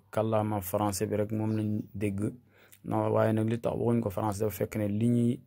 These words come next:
wa-, bëgg leeral fii nii yëpp am na ci yoo xam ne daf ñuy jafe lool pour ñu wax ko ci français, moo tax bëgg wax olof bi, ndax bu mu waxee olof bi daal ci la ñuy gën a mën a leeral mbir yi mu gën a leer ci ñi nga xam ne ñoo dégg olof. Ñu ngi woon ci biddiw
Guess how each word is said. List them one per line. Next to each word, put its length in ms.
wa-, 220
bëgg 500
leeral 340
fii 200
nii 160
yëpp 160
am 100
na 80
ci 140
yoo 180
xam 140
ne 80
daf 120
ñuy 200
jafe 200
lool 260
pour 160
ñu 160
wax 120
ko 80
ci 100
français, 440
moo 160
tax 180
bëgg 220
wax 180
olof 220
bi, 60
ndax 160
bu 80
mu 80
waxee 260
olof 160
bi 80
daal 220
ci 100
la 80
ñuy 180
gën 200
a 40
mën 200
a 140
leeral 380
mbir 200
yi 120
mu 120
gën 180
a 60
leer 280
ci 140
ñi 80
nga 80
xam 180
ne 120
ñoo 160
dégg 240
olof. 320
Ñu 100
ngi 80
woon 220
ci 100
biddiw 400